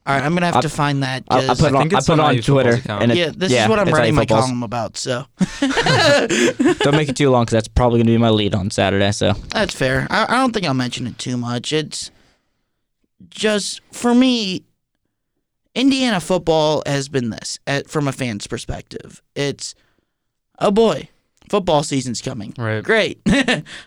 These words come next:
Speaker 1: Um, Indiana plays a couple of cupcakes. Eh, I'll go when they play someone good. They play Ohio State or Michigan. They're four and one, something like that. And they're like, "All right, this is the game to see if they can prove if they're worth a damn." They lose that game.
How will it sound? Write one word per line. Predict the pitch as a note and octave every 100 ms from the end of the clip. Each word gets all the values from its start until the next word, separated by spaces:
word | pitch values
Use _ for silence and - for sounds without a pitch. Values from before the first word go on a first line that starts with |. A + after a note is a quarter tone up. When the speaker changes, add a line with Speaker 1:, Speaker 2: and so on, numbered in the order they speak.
| -
Speaker 1:
Um, | D3 D3+ D3 C#3+ -
Indiana | C3+ C3 D3 D3+ C#3
plays | - C#3+ D3
a | D#3
couple | D#3+ D3+
of | D#3
cupcakes. | E3+ D#3+ C#3 D3+
Eh, | D#3+ G#3 F3
I'll | F#3
go | F#3 F#3+
when | F3+
they | D#3
play | C#3+ D#3
someone | C#3 D3 C3 A#2+
good. | - - - _ _ _ _ _ -
They | C#3
play | C#3 D#3 D3+
Ohio | B2 C3 E3 G3+
State | F#3+ G3 F#3+
or | F3+
Michigan. | D3+ D3+ D3+ D3+ D3 C#3+ _ _ _ -
They're | C3
four | B2 - E3 F3+
and | E3+ C#3
one, | C#3 C#3+ C#3 C#3 _ _ _
something | - E3 D3 D#3 D3
like | C3+ B2
that. | C#3
And | C3+
they're | C#3
like, | C#3 B2 -
"All | A3
right, | A#3 F3+ - _ - - -
this | D3 D#3+
is | F#3+
the | F3
game | G3 G#3+ F3 D3+
to |
see | - G#3
if | F3
they | E3
can | D#3+ D#3
prove | F3+ F#3 D#3
if | C#3+
they're | F#3+
worth | G3 F3+ E3+
a |
damn." | D#3+ D#3 - - A#2+ - _ _
They | - A3+
lose | C#4+ C#4+ F#3
that | C#3 B2
game. | C#3 G#2+ -